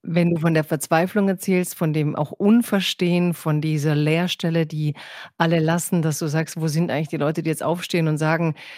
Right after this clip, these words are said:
wir gehen hier gerade in eine Richtung, ähm, die unsere Demokratie zersetzen könnte?“ Was tut das mit deiner Musik, mit der Art, wie du Musik hörst und natürlich auch mit der Art, wie du Musik spielst?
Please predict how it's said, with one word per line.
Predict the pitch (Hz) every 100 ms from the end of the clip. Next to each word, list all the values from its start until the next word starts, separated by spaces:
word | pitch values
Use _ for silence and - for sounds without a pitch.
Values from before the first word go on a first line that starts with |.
| -
wir | - 160
gehen | 147 160 165
hier | 165
gerade | 156 160 156
in | 156 160
eine | 156
Richtung, | 160 - 175 165 160 - -
ähm, | - 165 151 156 170
die | 170
unsere | 165 165
Demokratie | 156 151 147 160 - 208
zersetzen | - 165 160 - 170
könnte?“ | - 165 160 165 156 - - - - _ _ _ _ _ _ _ _ _ -
Was | - 135 147 185 196 - - - _ _ -
tut | 208 208
das | 208 196 -
mit | 185 170 - - - _ _ _ -
deiner | 180 165 160
Musik, | 160 143 165 214 - - _ _
mit | - 170
der | 180
Art, | 143 190
wie | 190
du | 170
Musik | 170 156 165 -
hörst | 165 196 -
und | 165
natürlich | 156 - 156 -
auch | 147 -
mit | 160
der | 160
Art, | 143 160
wie | 165
du | 156
Musik | 156 151 -
spielst? | - - - 170 190 -